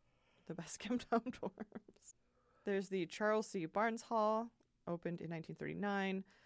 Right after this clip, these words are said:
Allegedly, at some point, a female student hanged herself in the study after her boyfriend broke up with her. She now haunts the building, especially the second floor.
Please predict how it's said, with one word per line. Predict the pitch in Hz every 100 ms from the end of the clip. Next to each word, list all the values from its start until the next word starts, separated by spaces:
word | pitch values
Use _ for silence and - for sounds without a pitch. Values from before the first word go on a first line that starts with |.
| _ -
Allegedly, | 196 220 247 240
at | 180
some | 202 202
point, | 196 -
a |
female | 170 190 180
student | 185 175 160 170
hanged | 202 208
herself | - 214 - 175 180 -
in | 165
the | 160
study | - 190 185 190
after | 170 -
her | 175
boyfriend | 165 160 - 156
broke | 151 156
up | 233
with | 196 -
her. | 147 147 - - -
She | - 190
now | 196 214
haunts | 202 202
the | 220
building, | 190 175 165
especially | 165 - 170 160
the | 156
second | 214 190
floor. | - 165 165